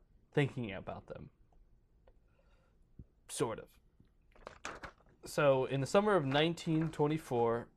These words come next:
prospector Fred Beck and four of his other reportedly, uh, four of his other friends reportedly shared a nightmarish encounter with a tribe of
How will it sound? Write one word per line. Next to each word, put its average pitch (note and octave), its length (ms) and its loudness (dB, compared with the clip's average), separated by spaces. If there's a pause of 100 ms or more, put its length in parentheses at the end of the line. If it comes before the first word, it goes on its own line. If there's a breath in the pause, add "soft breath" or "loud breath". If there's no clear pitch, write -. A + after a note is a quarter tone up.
(220)
prospector D#3+ 720 6
Fred D#3+ 400 4
Beck C3 420 4
and A#2+ 220 -2
four D#3 280 6
of D3 140 4
his C#3 160 -2
other B2+ 300 2
reportedly, A#2 640 0
uh, G2+ 240 -4
four C3+ 220 4
of B2+ 140 4
his A2+ 180 -10 (640)
other A#2 160 2
friends G#2+ 380 -6
reportedly G#2+ 420 -4
shared A#2 340 -2
a G#2+ 80 -4
nightmarish A2 1400 -4
encounter A#2 520 -4
with A2 180 -10
a E2 40 -12
tribe A#2+ 500 4
of G#2 160 -4